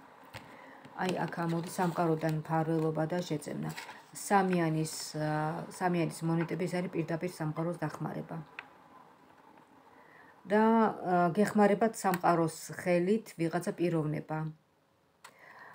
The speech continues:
ეს არის პაჟი, კვერთხების პაჟი.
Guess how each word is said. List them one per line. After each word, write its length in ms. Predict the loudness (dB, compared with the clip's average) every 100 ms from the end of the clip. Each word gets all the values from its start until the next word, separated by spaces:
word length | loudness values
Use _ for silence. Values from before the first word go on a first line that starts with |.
| -20 _ _ _ _ _
ეს 120 | -4 0
არის 300 | 2 0 -4 -10
პაჟი, 480 | -2 0 0 -4 -10
კვერთხების 680 | -6 -2 -2 -2 -4 -4 -6
პაჟი. 420 | -4 -4 -4 -10